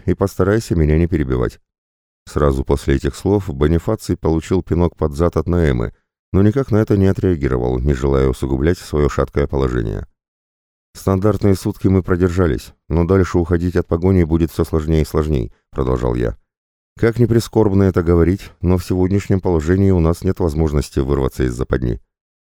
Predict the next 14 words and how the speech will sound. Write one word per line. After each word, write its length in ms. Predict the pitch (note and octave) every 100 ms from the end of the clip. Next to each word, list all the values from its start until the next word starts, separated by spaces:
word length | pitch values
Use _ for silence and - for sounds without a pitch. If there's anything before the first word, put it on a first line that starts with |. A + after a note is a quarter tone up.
| _ -
Идентификационные 1120 | D2 D2+ D2 D#2 E2 D2 - E2+ F#2 F2 E2
номера 440 | D#2 D#2+ E2 F2+
Одинокого, 680 | E2 D#2 C#2+ C#2+ F2 E2+ E2
Вишенки 560 | C2+ B1+ - F2+ D#2+
и 120 | D2+ D2
Бешеного 480 | D2+ - D#2+ D#2
Быка 380 | D2 D2 - D#2+
известны 500 | D2+ D#2 G#2 - A#1+ - _ _ _
и 80 | C#2+
разосланы 580 | D2+ D2+ G#2 G#2 F#2+ F2+
во 100 | E2
все 200 | - G2+
сектора 480 | E2 - E2+ F2
империи 520 | E2 - E2+ F#2 F#2